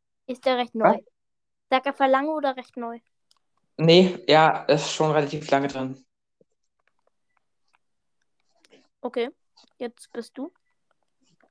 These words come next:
Speaker 2: Sagen wir mal noch dreimal jeweils und dann lösen wir auf.
Speaker 1: Jo.
Speaker 2: Okay. Ähm, also, meine Frage an dich ist: ähm,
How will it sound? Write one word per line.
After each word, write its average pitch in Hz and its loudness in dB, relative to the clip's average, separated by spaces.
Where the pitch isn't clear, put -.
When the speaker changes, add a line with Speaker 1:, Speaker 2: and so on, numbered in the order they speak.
Speaker 2:
Sagen 226 4
wir 240 8
mal 233 6
noch 208 4
dreimal 233 2
jeweils 214 2
und 180 0
dann 180 2
lösen 175 2
wir 110 0
auf. 240 0
Speaker 1:
Jo. 254 2
Speaker 2:
Okay. 196 -2
Ähm, 196 0
also, 151 4
meine 247 4
Frage 226 4
an 208 2
dich 202 4
ist: 180 0
ähm, 165 -2